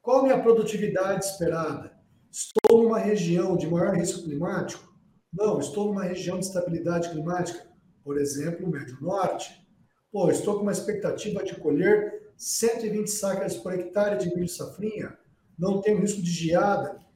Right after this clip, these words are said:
diferentemente do Paraná, sul do Mato Grosso do Sul. Então, o produtor tem que olhar isso daí. Olha,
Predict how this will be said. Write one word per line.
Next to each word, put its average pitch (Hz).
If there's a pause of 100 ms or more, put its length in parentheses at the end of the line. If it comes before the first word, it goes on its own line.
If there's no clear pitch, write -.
(200)
diferentemente 175
do -
Paraná, 170
sul 175
do 165
Mato 143
Grosso 143
do -
Sul. - (420)
Então, 233
o 285
produtor 269
tem 277
que 269
olhar 262
isso -
daí. 226
Olha, 190